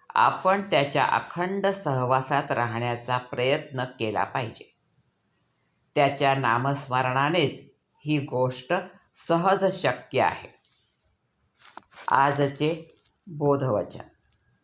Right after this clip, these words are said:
वाचलेले विसरेल, पाहिलेले विसरेल,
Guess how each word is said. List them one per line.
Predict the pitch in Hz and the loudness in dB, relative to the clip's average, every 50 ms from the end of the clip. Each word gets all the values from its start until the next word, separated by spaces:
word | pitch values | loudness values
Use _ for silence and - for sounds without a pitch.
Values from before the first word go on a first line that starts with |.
| _ _ _ _ _ _ _ _ _ _ _ _ - | _ _ _ _ _ _ _ _ _ _ _ _ -6
वाचलेले | 139 147 151 143 151 151 - - 196 196 196 190 202 202 214 208 | 0 4 4 6 6 4 2 0 0 2 4 4 6 6 4 4
विसरेल, | 175 147 147 139 143 - 120 107 101 90 87 - - - _ _ _ _ _ _ _ _ _ _ _ _ _ _ _ _ _ _ - | 2 2 0 -2 -2 -2 0 0 0 0 -2 -6 -14 -20 _ _ _ _ _ _ _ _ _ _ _ _ _ _ _ _ _ _ 0
पाहिलेले | 127 147 165 160 165 170 175 175 180 175 180 190 190 | 0 0 2 0 0 2 4 4 4 4 2 0 0
विसरेल, | 165 147 147 139 - - 117 104 95 80 - | 0 0 -2 -2 -2 -2 -2 -2 -2 -2 -6